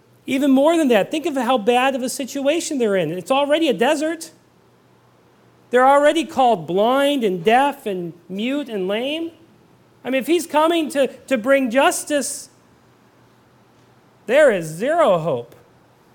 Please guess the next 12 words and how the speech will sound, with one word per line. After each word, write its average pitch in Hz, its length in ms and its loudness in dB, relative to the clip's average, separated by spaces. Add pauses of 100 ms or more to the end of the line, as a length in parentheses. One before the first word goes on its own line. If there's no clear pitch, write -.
(720)
And 170 80 -10
the 220 60 6
only 247 180 2
mercy 262 340 2
would 214 80 -4
be, 214 100 -2
"Just 214 200 -8
wipe 247 320 0
us 262 120 -6
out 247 200 -4
now, 330 260 -6
Lord." 175 340 -6